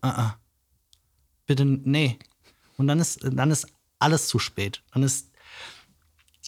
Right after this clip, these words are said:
war die Nacht für die Katz, dann ist der kommende Tag für die Katz. Es sind, jeder ist gereizt, jeder ist, äh,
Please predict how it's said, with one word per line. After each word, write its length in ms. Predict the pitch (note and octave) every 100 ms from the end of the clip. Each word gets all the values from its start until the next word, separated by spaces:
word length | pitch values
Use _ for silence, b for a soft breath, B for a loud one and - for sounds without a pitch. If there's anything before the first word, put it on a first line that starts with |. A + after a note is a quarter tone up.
| -
war 180 | - B2+
die 120 | B2+ B2+
Nacht 320 | C#3 - -
für 160 | -
die 320 | F#3+ G3+ G#3 -
Katz, 540 | - A3 - - - _ -
dann 140 | C#3+
ist 160 | C#3+ -
der 160 | C#3+ C3
kommende 440 | - E3 D#3+ C3 G#2+
Tag 400 | - D3 F#3+ -
für 180 | - F#3+
die 180 | G3+
Katz. 560 | - - C4+ - - - B B
Es 140 | - C#3
sind, 200 | D#3 C3 -
jeder 340 | D3+ E3+ A3+
ist 220 | D#3 -
gereizt, 880 | D#3+ C#3 A#2+ A2+ D3 C#4 D4+ - -
jeder 320 | D3+ D3+ F#3
ist, 280 | D3+ D3+ -
äh, 300 | A2 D3+ D3+